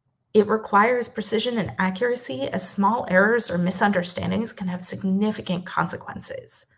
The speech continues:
Effective technical communication requires attention to detail and the ability to communicate complex technical concepts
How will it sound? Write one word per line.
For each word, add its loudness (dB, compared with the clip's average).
Effective 0
technical -4
communication 0
requires 2
attention -4
to -4
detail -4
and 4
the 2
ability 2
to 2
communicate -4
complex -2
technical -10
concepts -2